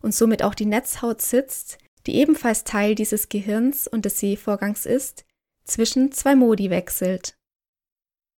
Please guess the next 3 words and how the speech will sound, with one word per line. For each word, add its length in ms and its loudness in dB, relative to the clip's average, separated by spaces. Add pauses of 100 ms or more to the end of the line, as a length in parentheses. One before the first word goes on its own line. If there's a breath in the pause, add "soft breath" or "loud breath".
(2250)
Was-Modus 1040 4 (140)
und 220 4
Wo-Modus. 880 4